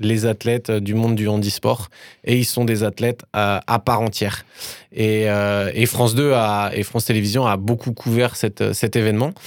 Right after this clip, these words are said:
et on prépare Paris deux mille vingt-quatre, et il faut que... Dans nos mentalités, on se prépare à, à valoriser ces personnes. Donc, nous, dans le service d'aumône-, d'aumônerie, j'ai été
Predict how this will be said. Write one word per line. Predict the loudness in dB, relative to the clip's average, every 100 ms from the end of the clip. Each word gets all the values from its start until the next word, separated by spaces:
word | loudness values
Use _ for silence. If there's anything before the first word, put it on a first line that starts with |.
| -20 -14 -2
et | 0
on | 2
prépare | 2 2 2 0
Paris | 0 2 2
deux | 2
mille | 2 2
vingt-quatre, | 0 2 0 0
et | -2
il | -2
faut | 0 0
que... | 0 0 -4 _ -4
Dans | 0 2 2
nos | 2
mentalités, | 0 2 2 2 2 2
on | 2 0
se | 0
prépare | 0 2 2
à, | 2
à | 0 0 2
valoriser | 4 4 2 2 0
ces | 0 -2
personnes. | -2 -2 0
Donc, | -2 -4 -12 -18 -4 0
nous, | 2
dans | 4 2
le | 2
service | 2 2 2 4
d'aumône-, | 4 2 0 0
d'aumônerie, | 2 2 2 0 -4 -10 -20 -6 0
j'ai | 4 4
été | 4 2 2